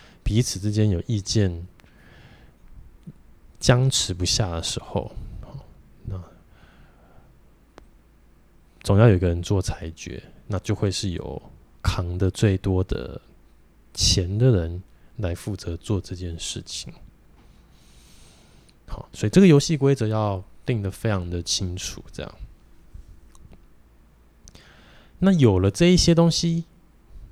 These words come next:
再来第四件事情，请你在创业之前进入股票市场一次。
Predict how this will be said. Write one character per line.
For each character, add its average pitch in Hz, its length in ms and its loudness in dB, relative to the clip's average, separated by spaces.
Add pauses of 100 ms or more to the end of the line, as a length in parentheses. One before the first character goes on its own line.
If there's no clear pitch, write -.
(140)
再 131 140 2
来 98 160 2
第 - 180 -4
四 117 220 -4
件 98 180 -4
事 92 200 -6
情， - 340 -10 (1900)
请 - 200 2
你 170 140 4
在 139 140 6
创 123 280 0
业 113 140 4
之 107 160 -4
前 - 320 -6 (2000)
进 156 160 2
入 147 100 4
股 95 140 -4
票 104 180 0
市 104 140 -4
场 - 200 -10
一 101 60 -12
次。 - 300 -10